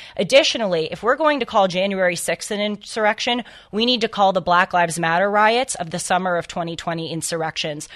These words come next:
where people stormed federal buildings,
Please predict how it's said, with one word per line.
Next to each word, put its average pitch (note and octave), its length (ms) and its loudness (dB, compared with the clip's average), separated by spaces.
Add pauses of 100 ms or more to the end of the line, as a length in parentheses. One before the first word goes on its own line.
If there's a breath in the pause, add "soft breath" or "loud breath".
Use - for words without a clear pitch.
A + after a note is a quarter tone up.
(200 loud breath)
where F#3+ 140 -4
people G#3+ 280 -4
stormed G#3+ 560 -2
federal F#3 420 0
buildings, E3+ 520 -4